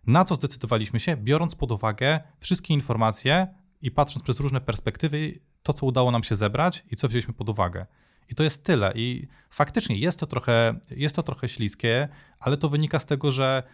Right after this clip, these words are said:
tak jak też mówiliśmy już, yy, wielokrotnie, każda organizacja jest inna. Orga-, też organizacje, nawet te same, znajdują się też w różnych punktach w czasie, w różnej sytuacji. Bo mogło być tak, że jest moment, w którym organizacja jest gdzieś, nie wiem,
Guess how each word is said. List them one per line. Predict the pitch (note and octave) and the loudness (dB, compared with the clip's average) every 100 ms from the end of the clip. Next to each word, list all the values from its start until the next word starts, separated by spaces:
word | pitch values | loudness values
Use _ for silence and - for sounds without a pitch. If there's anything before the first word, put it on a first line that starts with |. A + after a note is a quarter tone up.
| _ _ _ - | _ _ _ -2
tak | C#3+ | 0
jak | D3 - | 0 -2
też | - | -2
mówiliśmy | C3+ C#3 - C3 | 0 0 -2 0
już, | B2+ B2 - | 0 -2 -8
yy, | A2+ A#2 A#2 A#2+ A2+ G#2+ G2 - - | -8 -4 -2 -2 -2 -4 -6 -10 -4
wielokrotnie, | B2 C3 C3 B2+ - C#3+ C#3+ - - | 2 2 0 -4 0 0 -2 -10 -6
każda | D3 D3+ D3 | 0 2 4
organizacja | C#3+ B2 B2 C3+ C#3 | 4 4 0 0 -2
jest | B2 - | -4 -2
inna. | G2+ G2 A2+ - - | 0 0 -2 -4 -2
Orga-, | A#2+ - | -2 -2
też | - - | -4 0
organizacje, | B2 C3+ C3 B2 D3+ - A#2+ | 0 2 2 2 2 0 0
nawet | C3 C3+ - | 0 -2 -6
te | - | -6
same, | B2+ A2+ G#2+ A2+ | -2 2 2 2
znajdują | C3 A#2+ C3 | 0 -2 -4
się | C3 | -2
też | - B2+ - _ _ _ A#2 | -2 -2 -4 _ _ _ 0
w | A#2 | 4
różnych | F3 E3 D3 - | 4 4 0 -2
punktach | - D#3 D#3+ - B2 A#2+ - | 0 0 0 0 0 0 -4
w | - - | -18 -2
czasie, | A2+ G#2 - D#3 | 2 2 0 -2
w | B2+ | 0
różnej | C3 D3+ | 0 -2
sytuacji. | - - G3+ A2+ - F#2 F#2+ _ _ _ _ _ G#2+ | -4 -2 2 2 2 -10 -12 _ _ _ _ _ 0
Bo | |
mogło | A#2+ C#3 C#3 | 2 2 2
być | C3 | 0
tak, | - A#2+ | 0 -2
że | A2 A2+ | 0 0
jest | B2 - | 0 0
moment, | B2+ A#2 A2+ | 0 0 0
w | - | 0
którym | A#2 A2+ | 0 0
organizacja | A2 A2+ A2 A#2 A2 | 0 0 0 0 -2
jest | G2+ | -4
gdzieś, | G2+ | -4
nie | G#2+ | -2
wiem, | F2+ F#2 | -2 -4